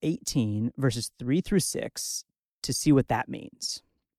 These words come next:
So Joshua said to the people of Israel, "How long will you put off going in to take possession of the land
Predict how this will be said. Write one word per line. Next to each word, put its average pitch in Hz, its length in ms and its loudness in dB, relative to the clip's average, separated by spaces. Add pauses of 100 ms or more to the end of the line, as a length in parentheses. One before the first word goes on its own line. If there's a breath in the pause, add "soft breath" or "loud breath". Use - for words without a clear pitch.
(1080)
So - 160 4
Joshua 151 580 6
said 135 300 2
to 143 80 -2
the 123 80 4
people 117 280 0
of 143 100 2
Israel, 208 400 0 (680 soft breath)
"How 269 140 10
long 190 400 8
will 127 120 -2
you 151 100 -2
put - 240 12
off 180 460 6
going 170 300 6
in 143 420 6
to 143 140 0
take 165 260 2
possession 143 640 4
of 160 100 0
the 160 100 10
land - 440 2